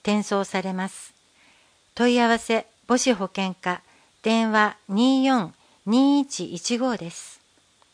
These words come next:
虐待から子供を守ろう。虐待かなと思ったら、迷わず連絡を。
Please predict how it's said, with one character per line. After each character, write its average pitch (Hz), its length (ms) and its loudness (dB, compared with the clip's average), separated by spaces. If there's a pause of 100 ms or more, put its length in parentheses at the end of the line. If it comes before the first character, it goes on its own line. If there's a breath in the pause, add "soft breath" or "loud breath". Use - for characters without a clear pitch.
(1300 soft breath)
虐 - 280 -2
待 294 160 6
か 294 120 4
ら 285 140 4
子 233 120 0
供 269 280 6
を 262 40 4
守 254 340 4
ろ 214 240 0
う。 - 680 -20
虐 208 260 -2
待 262 160 4
か 262 140 4
な 285 140 4
と 247 120 2
思 214 160 2
っ 226 80 -4
た 196 160 -4
ら、 185 220 0 (280 soft breath)
迷 233 220 2
わ 277 160 2
ず 175 140 -6
連 196 220 -2
絡 185 280 -6
を。 180 160 -2